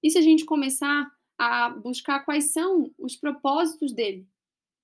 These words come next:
Se a gente começar a perguntar pra Deus o que a gente deve fazer com o nosso dinheiro antes de a gente gastar? E se a gente começar a olhar pro dinheiro como uma ferramenta de potencializar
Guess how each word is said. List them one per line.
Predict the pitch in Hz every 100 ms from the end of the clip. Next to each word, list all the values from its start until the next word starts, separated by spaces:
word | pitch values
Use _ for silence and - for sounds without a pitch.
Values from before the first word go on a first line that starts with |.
| _ _
Se | -
a | 254
gente | 294 311
começar | 349 311 294 302 302 311
a | 277
perguntar | 339 370 330 320 302 453
pra | - 330
Deus | 247 240
o | 226
que | 247
a |
gente | 233 233
deve | 220 220
fazer | - 226 214
com | 226
o |
nosso | 220 220
dinheiro | 208 214 208
antes | 208 -
de |
a | 220
gente | 208 196
gastar? | 214 220 208 196 - _ _ _ _
E | -
se | 311
a |
gente | 302 370 -
começar | 339 302 320
a |
olhar | 285 302
pro | 302 269
dinheiro | 254 294 302
como | 294 269
uma | 269 269
ferramenta | 302 294 269 294
de | 254
potencializar | 247 302 294 277 285 254 240 247 302